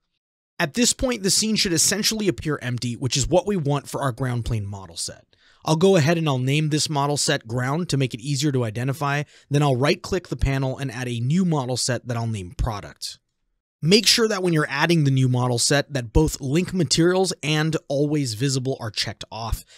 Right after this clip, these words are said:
and make sure that the ground plane is also toggled off so the new model set does not contain a duplicate ground plane. With the new model set created,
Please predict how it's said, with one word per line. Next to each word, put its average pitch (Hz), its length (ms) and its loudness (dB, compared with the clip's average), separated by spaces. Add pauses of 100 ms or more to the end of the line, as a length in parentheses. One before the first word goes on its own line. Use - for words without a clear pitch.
and 135 160 -2
make 160 160 4
sure 214 200 0
that 175 140 -8
the 147 60 -2
ground 127 440 -4
plane 143 240 -2
is 113 180 -4
also 151 340 0
toggled 120 400 -4
off 117 240 -4 (220)
so 156 140 0
the 135 100 4
new 165 220 4
model 139 320 0
set 139 260 -4
does 127 180 -2
not 113 300 -8
contain 117 480 -4
a 123 60 -6
duplicate 98 480 -12
ground 90 320 -14
plane. 82 340 -16 (920)
With 160 120 2
the 160 80 6
new 185 160 10
model 190 260 4
set 180 220 -2
created, 180 440 4